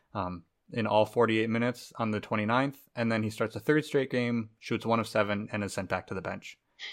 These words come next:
So <laughs> it's like, if you have a bad game, you are, you're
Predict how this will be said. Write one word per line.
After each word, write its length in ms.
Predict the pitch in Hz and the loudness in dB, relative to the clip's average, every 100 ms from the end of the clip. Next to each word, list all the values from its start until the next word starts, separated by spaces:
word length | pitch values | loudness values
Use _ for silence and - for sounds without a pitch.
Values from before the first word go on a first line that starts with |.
| - - - - | -14 -14 -8 -4
So 240 | - 131 - - - - | 2 2 2 -4 -8 -18
<laughs> 380 | - - - - | -20 -20 -6 2
it's 120 | 127 | 6
like, 180 | 123 - | 8 8
if 160 | 139 | 6
you 100 | 165 | 10
have 180 | 143 143 | 10 10
a 60 | 123 | 10
bad 480 | 104 123 113 117 110 | 6 8 10 10 6
game, 340 | 104 95 95 | 2 2 -2
you 220 | 98 104 | -2 2
are, 540 | 101 98 98 98 104 - | 2 2 0 0 -4 -6
you're 300 | 120 104 101 | -6 -4 -4